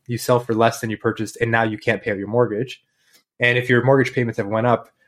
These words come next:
for, due to variable rate or having to renew into a, a different fixed rate, and you can't afford those payments, you, you essentially are, are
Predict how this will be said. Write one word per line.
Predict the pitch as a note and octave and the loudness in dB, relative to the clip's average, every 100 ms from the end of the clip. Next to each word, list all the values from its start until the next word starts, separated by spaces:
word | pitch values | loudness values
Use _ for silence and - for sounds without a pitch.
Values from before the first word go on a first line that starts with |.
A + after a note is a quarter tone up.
| _ | _
for, | - A#2 | -12 -10
due | A2+ A2 | -4 -2
to | G#2+ | 0
variable | G#2 A#2 A2+ G#2+ | 4 4 4 2
rate | A2 G#2+ - | 2 0 0
or | G#2+ G2+ | 2 2
having | - G#2 G#2 | 0 -4 -4
to | F#2+ | -4
renew | G2 G#2+ G#2+ | -6 -4 -4
into | G2+ G2+ | -6 -8
a, | F2 _ - A2 | -10 _ -10 -6
a | G#2+ | -4
different | A2 - F2+ | -6 -8 -4
fixed | - D#3 - | 0 0 0
rate, | G2+ A#2 - _ _ _ _ | -2 -2 -4 _ _ _ _
and | A2+ | -6
you | G#2+ | -6
can't | - G2 | -2 -2
afford | - D#3 G3 | 0 2 4
those | C3+ - | 2 0
payments, | A#2 G#2+ G#2+ - - _ _ _ _ _ _ _ _ - | 0 0 -4 -8 -16 _ _ _ _ _ _ _ _ -10
you, | B2+ B2+ A#2 A2+ A2+ - | -2 0 2 2 0 -2
you | B2+ A2+ | 0 0
essentially | B2 A#2+ A#2 G#2 | 0 -2 0 0
are, | G2 | 0
are | G2+ G2 G2+ G2 | -2 -2 -4 -6